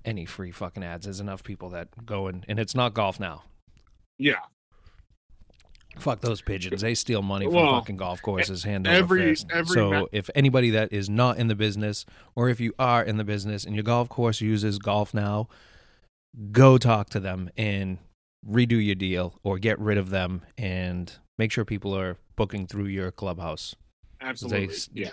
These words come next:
Speaker 1: they, they steal a lot of money. They don't steal it. It's people don't do their research on how the business works. Uh, so you're giving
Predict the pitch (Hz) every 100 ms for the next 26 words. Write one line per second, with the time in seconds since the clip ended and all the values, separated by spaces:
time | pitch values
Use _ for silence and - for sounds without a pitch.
0 | 107 107 101 95 - - _ _ - 95
1 | - - - 120 107 98 87 _ 101 104
2 | 104 104 107 110 107 107 135 208 190 -
3 | 123 104 95 - - 117 98 - - -
4 | - - 165 170 165 135 123 120 - 113
5 | 110 107 101 104 - 110 101 101 101 98
6 | 104 98 98 98 101 95 113 104 - -
7 | - - - - - _ - 98 92 -
8 | 107 135 113 101 117 104 104